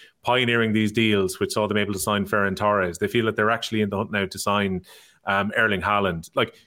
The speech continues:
who coaches them on the field is a lot less relevant when it comes to recruitment and outgoing and all these really important decisions that are made that could potentially transform a football club. But yet in the Premier League, the focus appears to always be on the gaffer,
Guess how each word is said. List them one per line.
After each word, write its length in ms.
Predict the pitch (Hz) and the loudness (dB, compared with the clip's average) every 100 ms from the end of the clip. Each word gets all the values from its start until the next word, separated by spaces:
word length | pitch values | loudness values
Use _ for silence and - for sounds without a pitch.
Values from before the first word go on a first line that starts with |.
| _ | _
who 180 | - 175 | -2 0
coaches 400 | 165 147 165 165 | 2 0 0 0
them 120 | 127 120 | 0 0
on 120 | 113 | 0
the 40 | |
field 500 | 104 147 151 110 95 - - | 2 2 4 4 2 -2 -6
is 240 | 120 104 | -2 0
a 40 | 113 | 0
lot 140 | 120 120 | 2 2
less 180 | 110 | 0
relevant 420 | 120 123 107 98 107 | 2 2 2 -2 -2
when 100 | 101 | -2
it 80 | |
comes 240 | 98 110 101 | 0 -2 -2
to 240 | - 101 95 | -2 -2 -2
recruitment 560 | 92 - 92 101 92 | -2 0 0 -2 -4
and 100 | 95 | 0
outgoing 480 | 110 120 107 98 92 | 0 0 0 0 0
and 80 | 98 | -2
all 240 | 131 156 | 2 2
these 240 | 156 143 123 | 2 0 0
really 260 | 143 143 | 2 2
important 360 | 123 117 127 117 | 0 0 -2 -2
decisions 320 | 104 110 104 | -4 -2 0
that 100 | 104 | 0
are 60 | 101 | 2
made 340 | 107 104 98 - - _ | 2 2 0 -4 -20 _
that 80 | 107 | -6
could 80 | 101 | -4
potentially 280 | 113 110 107 | -2 -2 -2
transform 420 | 110 101 - 104 | -2 -2 -2 -4
a 40 | 95 | -2
football 280 | 127 135 123 | -2 -2 -2
club. 240 | 151 147 - - _ _ | 0 -2 -6 -20 _ _
But 80 | 123 | 0
yet 140 | 131 123 | 0 0
in 80 | |
the 40 | 120 | -2
Premier 240 | 123 123 | 0 0
League, 200 | 107 98 | 0 -2
the 60 | 110 | -4
focus 380 | - 113 107 - | -2 -2 -2 -6
appears 280 | - 107 | 0 0
to 60 | - | -2
always 340 | - 113 110 98 | -2 0 2 0
be 140 | 107 | 0
on 360 | 107 104 95 85 _ _ - | 2 2 0 -4 _ _ -8
the 80 | |
gaffer, 480 | 110 113 104 92 82 | -2 -2 -2 -6 -10